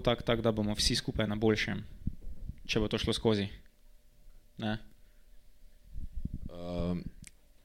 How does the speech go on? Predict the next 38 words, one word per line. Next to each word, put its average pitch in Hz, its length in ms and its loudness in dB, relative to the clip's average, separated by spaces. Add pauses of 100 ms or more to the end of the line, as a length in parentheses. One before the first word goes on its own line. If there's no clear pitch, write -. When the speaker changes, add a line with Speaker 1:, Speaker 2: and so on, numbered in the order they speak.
(440)
Speaker 2:
to, 131 160 10
kar 131 160 8
ste - 160 2
prinesli 113 520 2
iz 104 100 -6
Londona, 87 540 2 (180)
biznis, 92 720 -2
eh, 76 400 -6
glede 80 220 -2
biznisa, 95 460 -2
je 78 120 -6
to 107 140 0
bila 110 200 2
pol 117 260 0
že 107 140 0
popotnica - 600 -2
v 78 80 -8
bistvu 87 300 -2
za 85 100 -2
vse, 95 260 0
kar 92 140 -2
ste - 180 -6
v 85 60 -4
nadaljevanju 82 640 0
delali, 113 440 2
oziroma 98 400 2
kaj 107 240 8
je 98 40 8
bil 104 160 6
prvi 104 580 6
neki 92 260 -2
prebojni 101 500 0
posel, 101 800 2 (480)
prva 101 360 8
neka 92 400 0
resna 101 360 0
stranka, 98 760 0 (640)
ehm, 78 540 -2